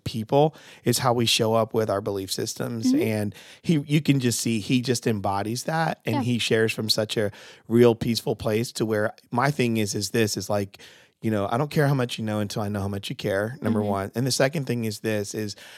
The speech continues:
Speaker 1: you know, when, when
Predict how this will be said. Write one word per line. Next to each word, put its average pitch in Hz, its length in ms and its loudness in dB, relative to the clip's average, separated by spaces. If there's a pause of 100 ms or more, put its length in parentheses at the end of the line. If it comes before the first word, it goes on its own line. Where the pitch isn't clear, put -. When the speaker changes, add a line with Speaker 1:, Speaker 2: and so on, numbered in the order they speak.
(200)
Speaker 1:
you 131 120 0
know, 104 360 0 (340)
when, 127 580 0 (320)
when 127 320 -2